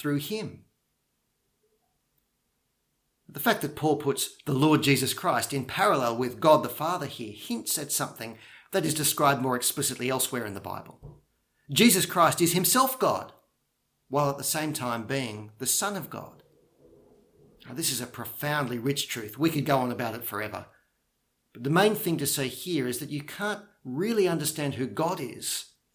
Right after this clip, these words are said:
without knowing about Jesus Christ. We can't have grace and peace without the Lord Jesus Christ.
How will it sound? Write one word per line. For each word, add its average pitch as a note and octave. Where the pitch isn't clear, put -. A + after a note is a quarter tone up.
without C#3
knowing B2
about C3
Jesus A2+
Christ. -
We E3+
can't G3+
have F3
grace -
and D3
peace -
without B2+
the D3
Lord C3
Jesus A#2+
Christ. -